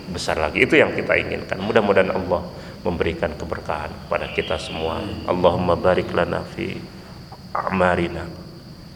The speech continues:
Allahumma barik lana fi amwalina. Allahumma barik lana fi awqatina. Allahumma barik lana fi zawzatina. Allahumma barik lana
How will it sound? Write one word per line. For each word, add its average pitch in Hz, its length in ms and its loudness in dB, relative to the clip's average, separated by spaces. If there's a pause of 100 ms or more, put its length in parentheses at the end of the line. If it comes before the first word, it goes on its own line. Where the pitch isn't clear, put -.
(460)
Allahumma 87 400 -2
barik 92 400 6
lana 90 320 -4 (480)
fi 98 160 0
amwalina. 101 640 0 (560)
Allahumma 110 480 -2
barik 104 320 -6
lana 95 320 -4
fi 95 240 -6
awqatina. 92 920 -8 (680)
Allahumma 107 480 4
barik 110 400 6
lana 101 320 0 (880)
fi 104 480 0 (320)
zawzatina. 95 960 2 (480)
Allahumma 110 480 2
barik 95 440 -4
lana 87 440 -8